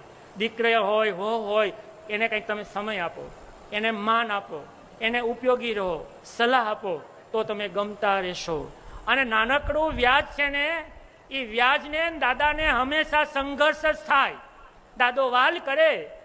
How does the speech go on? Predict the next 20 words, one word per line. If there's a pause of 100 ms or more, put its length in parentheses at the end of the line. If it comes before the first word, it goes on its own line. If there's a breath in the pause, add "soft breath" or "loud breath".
(200)
અને
છોકરાઓ (180)
ભાગે, (400)
તમને
ખબર
ન
પડે, (400)
અપમાન
કરી
નાખે. (360)
આવું
હંમેશા
સંતા
કુકડી
રમતા
હોય, (180 loud breath)
પણ
નાના
હોય
ને